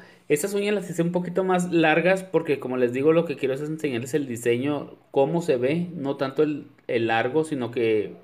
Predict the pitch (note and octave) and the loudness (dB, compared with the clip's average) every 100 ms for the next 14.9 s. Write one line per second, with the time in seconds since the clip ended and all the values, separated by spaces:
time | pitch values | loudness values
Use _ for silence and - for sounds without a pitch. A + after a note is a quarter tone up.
0 | - B2 C3+ C#3 B2+ A2+ A#2 B2+ B2+ B2 | -2 0 0 0 2 2 0 -4 -4 -2
1 | C#3 E3 F3+ - _ _ _ _ _ _ | -2 -2 -4 -10 _ _ _ _ _ _
2 | _ B2+ B2 B2 A#2 A#2+ A#2+ B2+ C3 C#3 | _ 2 2 2 0 2 2 2 2 2
3 | C3+ B2 F#2+ A#2+ B2+ D3 - - A#2 A2 | 4 2 2 2 2 2 -4 -2 2 4
4 | G#2 G#2+ D3 E3 F3 - - - A#2 B2+ | 2 0 -4 -2 -2 -6 -12 -6 0 0
5 | C#3 D3 C3 B2 B2+ B2 B2+ B2+ A#2 B2 | -2 -4 2 2 4 2 2 0 0 0
6 | A#2+ A#2+ A2+ - A#2+ A#2+ A#2+ A#2+ A2+ A#2 | -4 0 0 2 -2 0 0 4 4 2
7 | C3 D#3+ F3+ - - _ _ _ E3+ _ | 0 -2 -2 -10 -20 _ _ _ -20 _
8 | _ _ _ _ _ - - - - C3+ | _ _ _ _ _ -20 -20 -16 -6 2
9 | C#3+ C3+ - B2 A2+ A#2+ A#2+ A#2 A#2+ C#3 | 2 2 0 4 4 4 2 0 0 0
10 | C#3+ B2 C3 B2 A#2 C3 B2 A#2+ A2+ G#2+ | 0 0 -2 -2 -6 -8 -10 -2 0 0
11 | G#2+ - B2 A#2+ C3+ C#3 C#3 C#3+ D#3 - | -4 -8 -8 -4 -2 2 2 0 -4 -4
12 | B2+ C#3+ F3 - A#2+ C#3+ D#3 E3+ C#3+ B2+ | 0 2 2 0 -2 2 2 2 0 0
13 | C#3 E3+ D#3+ C#3 C#3+ C#3 C#3 - C#3 C3+ | 0 0 0 0 -2 -2 -4 -4 -4 -2
14 | C3+ B2+ B2+ B2 B2 B2 A#2 C#3 F3 | -2 -2 -6 -8 -8 -8 -4 -4 -4